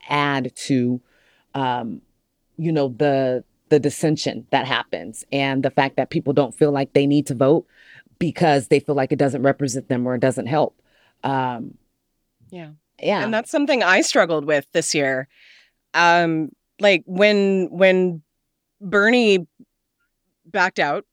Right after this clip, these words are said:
Speaker 2: actually before that, because we could see that it was gonna
Speaker 1: Poor
Speaker 2: happen.
Speaker 1: Bernie. He just tried.
Speaker 2: Um, he's,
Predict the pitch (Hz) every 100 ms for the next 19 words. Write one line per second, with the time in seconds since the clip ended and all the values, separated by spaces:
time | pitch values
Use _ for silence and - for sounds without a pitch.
0 | - 190 - 185 160 156 190 160 156 -
1 | 160 160 - 175 156 160 - 170 160 151
2 | 143 170 151 160 117 139 135 127 139 185
3 | 147 120 - - - 123 127 185 180 170
4 | 170 - 202 359 277